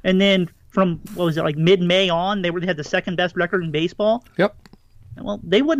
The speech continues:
Speaker 1: have made the playoffs in a normal situation over, you know, sixty games last year. So you never know. And I, it is what it is. I, I think that it's silly that, you know, we're gonna have three-game series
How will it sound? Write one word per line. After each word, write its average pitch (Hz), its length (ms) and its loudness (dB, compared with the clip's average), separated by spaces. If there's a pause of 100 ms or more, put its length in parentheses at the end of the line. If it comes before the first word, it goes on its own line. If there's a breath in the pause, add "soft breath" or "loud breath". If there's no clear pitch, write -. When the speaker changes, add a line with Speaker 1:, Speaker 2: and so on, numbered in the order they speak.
Speaker 1:
have 302 40 2
made 285 140 -2
the - 60 -20
playoffs 233 560 2
in 190 140 -4
a - 20 -2
normal 196 320 -4
situation 185 580 0
over, 170 380 -4 (420)
you 175 80 -8
know, 160 100 -4
sixty 190 340 -2
games 170 260 -4
last 202 360 2
year. 240 260 -4 (480)
So 165 500 0 (420)
you 277 120 2
never 240 200 2
know. 156 220 2
And 175 100 -2
I, 202 220 -2 (680)
it 220 320 0
is 190 160 6
what 156 160 -2
it 147 100 -6
is. 160 180 -8
I, 180 160 0
I 185 60 -2
think 208 200 -8
that 180 120 -2
it's - 360 -12
silly 185 420 0
that, 160 200 -6 (100)
you 165 160 -12
know, 156 120 -8
we're 151 140 -8
gonna 160 140 -2
have 160 180 0
three-game 165 480 4
series 170 560 -2